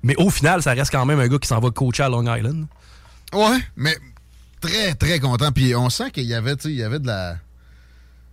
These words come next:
Speaker 2: prévision dans son affaire. Il savait que, à un moment donné, il allait finir par avoir une job de, de coach dans la Ligue nationale, là.
Speaker 1: C'est là où ça a surpris tout le monde. Tu sais, moi, je pensais que ça allait être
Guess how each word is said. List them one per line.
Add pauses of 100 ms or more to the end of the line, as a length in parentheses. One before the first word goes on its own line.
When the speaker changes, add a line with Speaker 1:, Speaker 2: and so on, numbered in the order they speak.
(380)
Speaker 2:
prévision
dans
son
affaire.
Il
savait
que,
à
un
moment
donné, (100)
il
allait
finir
par
avoir
une
job
de,
de
coach
dans
la
Ligue
nationale,
là.
Speaker 1:
C'est
là
où
ça
a
surpris
tout
le
monde. (140)
Tu
sais,
moi,
je
pensais
que
ça
allait
être